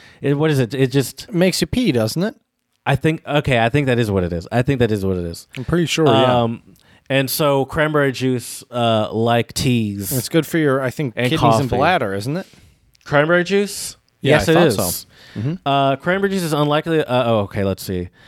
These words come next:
Speaker 1: Has been shown to reduce. Uh, has been shown to. Uh, sorry, I just dropped into the middle of a sent-, uh, in the middle of a paragraph. Cranberry juice has been shown to reduce how well the bacteria stick to the lining cells of the bladder. Uh,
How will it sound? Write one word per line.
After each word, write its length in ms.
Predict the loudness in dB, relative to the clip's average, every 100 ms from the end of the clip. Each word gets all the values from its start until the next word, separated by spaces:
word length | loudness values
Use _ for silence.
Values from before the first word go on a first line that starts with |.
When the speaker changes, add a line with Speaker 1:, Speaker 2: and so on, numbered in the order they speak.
| -20 -4
Speaker 1:
Has 180 | -2
been 100 | 0
shown 220 | -2 0 0
to 60 |
reduce. 560 | 2 0 0 0 -2 -6
Uh, 600 | 0 2 2 2 2 0 -4 _ _ _ _ -6
has 160 | -4 -2
been 120 | -2
shown 340 | -2 -2 -2
to. 180 | -6 -14
Uh, 160 | -12 -8
sorry, 240 | -2 2 2
I 40 |
just 160 | 2 0
dropped 280 | 0 0 0
into 140 | -4
the 60 | -2
middle 200 | -2 -2
of 60 |
a 40 | -4
sent-, 300 | -4 -6 -4
uh, 100 | -4
in 100 | -2
the 60 | -4
middle 160 | -2 -4
of 60 |
a 60 | -2
paragraph. 440 | -2 0 -2 -4 -12 -20 -20 -4
Cranberry 400 | 0 2 2 4
juice 180 | 2
has 140 | 2 0
been 160 | -2
shown 280 | -2 0 0
to 120 | 0 0
reduce 380 | 0 0 -2
how 160 | 2 2
well 320 | 4 4 4
the 100 | 2
bacteria 540 | 0 -2 0 0 2 0
stick 300 | -2 -4 -4
to 80 | -4
the 120 | 0
lining 400 | 0 0 -2 -6
cells 380 | -4 -2 -2 -4
of 200 | -8 -8
the 80 |
bladder. 600 | -6 -2 -2 -2 -4 -6 -12 _ -20 -20 -20 _ _ 0
Uh, 680 | 4 4 6 4 2 -2 -4